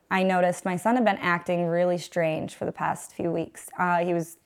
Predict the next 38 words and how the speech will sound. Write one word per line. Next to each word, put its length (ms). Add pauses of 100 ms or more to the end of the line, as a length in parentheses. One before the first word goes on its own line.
(360)
constantly 720
thirsty, 720
constantly. 760 (380)
Um, 640 (960)
going 240
to 80
the 60
bathroom 520
nonstop, 800 (220)
looking 440
really 440
just 280
tired, 540
and 180
he 80
ended 220
up, 220 (260)
he 160
was 200
losing 580
weight, 400
and 120
I 80
was 140
just 180
like, 220 (300)
"Something's 640
not 260
right." 360
And 80
I 80
put 200
him 100
to 100
bed, 400
and 160
that, 280
the, 240